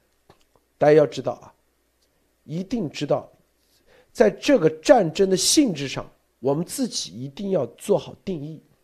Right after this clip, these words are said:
啊，一定跟中国人没关系，就是习为了自己个人的利益，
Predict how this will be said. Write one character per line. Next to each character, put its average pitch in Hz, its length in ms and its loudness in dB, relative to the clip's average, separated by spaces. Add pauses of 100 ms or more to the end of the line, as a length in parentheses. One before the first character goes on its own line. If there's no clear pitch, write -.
(300)
啊， 95 180 -20 (360)
一 196 160 -8
定 311 160 4
跟 202 180 4
中 226 220 -2
国 202 120 4
人 156 140 0
没 139 180 -4
关 151 220 -2
系， - 220 -10 (840)
就 330 260 6
是 180 140 0
习 185 560 -2 (1160)
为 294 260 6
了 220 160 6
自 330 320 -2
己 160 180 -6 (120)
个 349 260 8
人 185 160 2
的 196 80 -2
利 214 220 -4
益， 160 140 -14